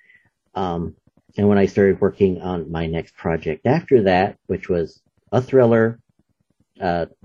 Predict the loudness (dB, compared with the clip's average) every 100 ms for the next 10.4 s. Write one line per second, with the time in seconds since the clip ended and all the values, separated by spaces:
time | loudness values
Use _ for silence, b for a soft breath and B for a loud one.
0 | _ 0 0 0 0 2 4 2 -2 b
1 | b b b b b b b _ _ _
2 | _ _ _ _ _ _ _ 0 2 4
3 | 2 -2 _ _ -2 0 2 2 -2 -6
4 | -4 0 0 0 -2 -2 -2 0 2 2
5 | 0 _ _ _ -4 -4 -6 -14 _ _
6 | _ _ _ _ _ _ _ 0 0 -2
7 | _ 2 2 4 4 2 0 -2 -2 -4
8 | -4 -2 2 2 2 -8 -6 0 0 0
9 | -2 -2 0 0 0 -2 -4 -2 -2 -2
10 | -2 -4 -6 -10